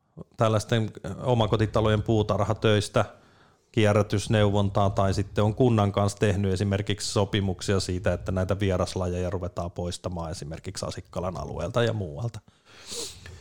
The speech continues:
Ja luonto-ohjaajapuolella niin jonkun verran meillä on pohjoiseen mennyt, on moottorikelkkasafareilla, on oppaina ja sitten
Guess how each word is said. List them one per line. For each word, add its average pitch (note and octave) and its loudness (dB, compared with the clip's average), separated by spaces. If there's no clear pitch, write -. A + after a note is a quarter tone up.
Ja F#2+ 4
luonto-ohjaajapuolella G#2 4
niin G2 -2
jonkun B2 4
verran G#2 4
meillä F#2 2
on A2+ 4
pohjoiseen B2 4
mennyt, A#2 2
on A2+ 2
moottorikelkkasafareilla, G#2 2
on G2+ 2
oppaina G2+ 0
ja F2+ 0
sitten F#2 0